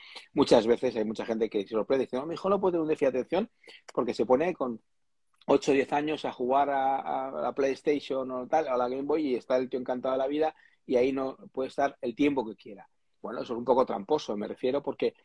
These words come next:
los estímulos de alta intensidad, como los videojuegos, captan muy fácil la atención, con lo cual, eh, hay que hacer muy poco esfuerzo, ¿no? Tener en cuenta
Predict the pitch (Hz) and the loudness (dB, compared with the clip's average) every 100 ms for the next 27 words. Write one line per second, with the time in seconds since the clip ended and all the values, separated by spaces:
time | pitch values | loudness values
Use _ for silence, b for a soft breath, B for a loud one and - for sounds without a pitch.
0 | B B B - 107 113 - 143 151 123 | B B B -10 -8 -6 2 4 4 4
1 | 127 127 123 - 160 190 - 113 107 101 | 4 2 -2 -2 2 2 0 -8 -8 -6
2 | 98 - - 180 196 202 - 151 156 127 | -8 -6 -4 -2 -2 -6 -2 -2 0 -4
3 | 110 110 113 - 101 - - - 147 120 | -4 -4 -6 -8 -10 -10 -12 -4 -4 -4
4 | 107 107 101 123 127 - b b b - | -6 -6 2 4 4 2 b b b 0
5 | 123 - 95 - 156 - 160 156 151 123 | 0 0 -6 -8 -4 0 2 4 4 2
6 | 107 - - - - 98 95 - - 127 | -2 -2 -4 -4 -12 -12 -10 -10 -6 -2
7 | 139 135 139 139 147 | -2 2 2 2 -2